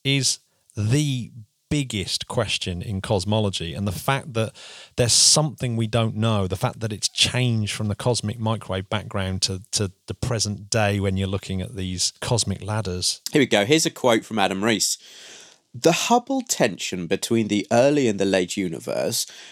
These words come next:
Speaker 2: may be the most exciting development in cosmology in decades.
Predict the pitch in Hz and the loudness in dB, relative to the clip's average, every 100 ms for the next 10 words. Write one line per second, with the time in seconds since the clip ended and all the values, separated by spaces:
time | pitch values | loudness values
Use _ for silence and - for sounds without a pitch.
0 | - 113 143 143 160 147 147 156 - - | -8 0 2 4 4 4 0 0 0 2
1 | - 165 202 - 87 85 85 78 67 - | 2 4 2 -2 -4 -4 0 0 0 -4
2 | - 104 - 135 127 - 147 - 127 90 | -8 -6 -4 -6 -4 -2 -2 0 0 0
3 | 80 - 85 123 139 - 190 - - 82 | -2 -4 -4 -2 -4 0 0 0 0 0
4 | - - - | -2 -8 -8